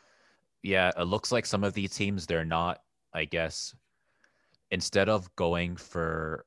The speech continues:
I guess, kind of what makes the most se-, sense, I guess, on paper, trying to round out their team, it's like they're trying to prepare for some kind of, like, worst case situation where they run out of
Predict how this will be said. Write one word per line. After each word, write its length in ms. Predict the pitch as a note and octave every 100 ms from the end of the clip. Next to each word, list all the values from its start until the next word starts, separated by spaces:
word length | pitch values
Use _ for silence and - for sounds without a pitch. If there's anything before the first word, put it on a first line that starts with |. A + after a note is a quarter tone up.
| -
I 140 | D#2+
guess, 380 | D#2 D#2 D#2 - - _ _ -
kind 300 | - D#2 D#2
of 260 | D2+ C#2+ -
what 380 | D2+ D#2 D2+ _ _
makes 640 | D#2 D2+ D#2 - - - - _ -
the 80 | D2+
most 580 | D2+ D2+ - - -
se-, 160 | - D2+ - _ _
sense, 420 | - - D#2 D2+ -
I 140 | - C#2+
guess, 280 | D2+ C#2+ -
on 180 | C#2+ C#2
paper, 460 | - D2 C#2+ E2 D2+
trying 280 | - D2 D2
to 140 | D2+
round 260 | D2 D2+ D2+
out 120 | D2+
their 140 | D2
team, 340 | - D#2 D#2 -
it's 160 | - -
like 180 | D2+ -
they're 140 | D2+
trying 340 | - D#2+ D#2+ D#2+
to 320 | - D#2 D2 _ _ _ _ -
prepare 420 | F2 - E2 D#2+
for 180 | D#2 E2
some 240 | D#2 D#2
kind 360 | D2+ D#2+ D#2 D#2
of, 200 | D2 C#2+
like, 280 | D2 D2 -
worst 240 | D2 D2
case 200 | - D#2+
situation 640 | - D2+ D2+ C#2 D2 E2 D2
where 200 | D2 C#2+
they 180 | D2
run 180 | C#2+ D2
out 140 | D2+
of 100 | C#2+